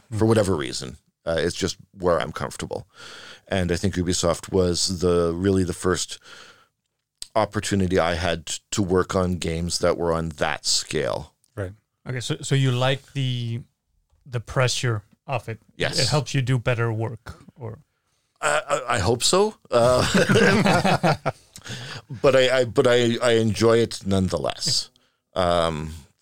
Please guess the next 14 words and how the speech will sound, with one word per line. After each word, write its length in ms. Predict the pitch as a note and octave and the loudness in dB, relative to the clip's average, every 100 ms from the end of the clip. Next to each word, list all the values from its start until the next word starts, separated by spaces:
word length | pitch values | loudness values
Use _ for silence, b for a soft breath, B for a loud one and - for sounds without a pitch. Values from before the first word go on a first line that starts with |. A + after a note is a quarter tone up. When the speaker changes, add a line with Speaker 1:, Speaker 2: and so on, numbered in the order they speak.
| _ _ | _ _
Speaker 1:
for 120 | - | 0
whatever 280 | G2+ G2 E2+ | 4 4 2
reason, 360 | D#2+ C2 - D2 - | 0 -4 -8 -18 -2
uh, 220 | F#2+ E2+ E2+ | 2 2 0
just 260 | F2+ - | -4 -2
big 160 | G#2 F#2+ | -2 0
projects 420 | G2+ F#2 F#2 - | 0 0 -2 -8
with 80 | - | -4
a 40 | |
lot 120 | E2+ | -2
of 80 | E2+ | 0
attention 460 | E2+ E2 D#2+ B2 C3 B B B B - | -2 -2 -2 -2 -4 B B B B 0
is, 480 | F#2+ F2 - - b b b b b _ _ | 2 2 0 -2 b b b b b _ _
uh, 100 | F2+ | -14